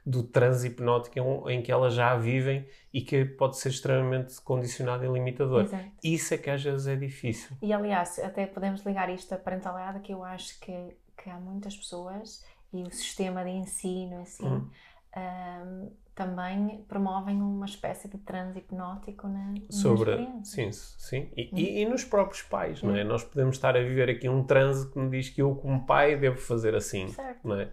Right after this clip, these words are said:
Speaker 2: Uhum.
Speaker 1: Só quando eu entro neste estado relaxado, focado, onde entro em contacto com os recursos e com as possibilidades
Speaker 2: E com a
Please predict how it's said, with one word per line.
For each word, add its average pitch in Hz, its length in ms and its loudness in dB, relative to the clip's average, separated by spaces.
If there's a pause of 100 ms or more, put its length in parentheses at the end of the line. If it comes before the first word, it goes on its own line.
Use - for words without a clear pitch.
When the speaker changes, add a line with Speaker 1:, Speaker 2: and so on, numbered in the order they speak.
(120)
Speaker 2:
Uhum. 208 240 0
Speaker 1:
Só 139 140 4
quando 139 240 4
eu 139 320 4
entro 127 320 0
neste 120 240 0
estado 104 800 4 (100)
relaxado, 107 760 6
focado, 107 680 6
onde 107 320 4
entro 107 160 2
em 113 60 -2
contacto 113 400 2
com - 40 0
os 110 80 2
recursos 113 440 2
e 107 80 -2
com 117 100 0
as 110 100 0
possibilidades 117 680 4
Speaker 2:
E - 20 -
com 196 60 4
a 190 40 2